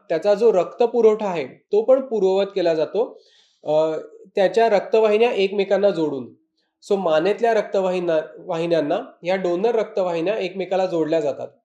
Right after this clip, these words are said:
याला मायक्रोव्हॅस्क्युलर सर्जरी असं म्हणतात. So या पद्धतीमुळे,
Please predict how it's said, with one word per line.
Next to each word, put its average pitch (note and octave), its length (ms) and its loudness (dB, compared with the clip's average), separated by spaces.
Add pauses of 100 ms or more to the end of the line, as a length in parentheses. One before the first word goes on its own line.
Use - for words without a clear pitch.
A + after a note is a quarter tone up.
(120)
याला F#3+ 140 -2
मायक्रोव्हॅस्क्युलर G#3 840 0
सर्जरी E3+ 400 -2
असं E3 200 -4
म्हणतात. B2 300 -10 (640)
So G#3 80 4
या F#3+ 200 4 (360)
पद्धतीमुळे, G3+ 720 2